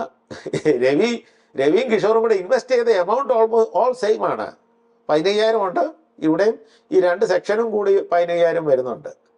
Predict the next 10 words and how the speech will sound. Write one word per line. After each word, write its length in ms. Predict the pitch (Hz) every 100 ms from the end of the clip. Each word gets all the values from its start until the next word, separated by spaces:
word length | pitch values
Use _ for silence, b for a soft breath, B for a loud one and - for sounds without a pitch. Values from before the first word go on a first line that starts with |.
| _ _ _ _ _ -
അതാണ് 380 | 160 151 147 160 165 - _ _ _ -
power 200 | 127 170
of 60 | 190 -
compounding-ൽ 600 | 165 151 160 156 151 156 151
തന്നെ 240 | 117 113 131 120
നമ്മൾ 220 | 123 135 131 -
പെർസിസ്റ്റൻസ് 720 | 127 - 165 151 - 165 156 147
ആയിട്ട് 320 | 123 120 113 127 127
നമ്മൾ 180 | 120 127 127 - -
തൊടരുത് 760 | 120 113 143 131 107 101 104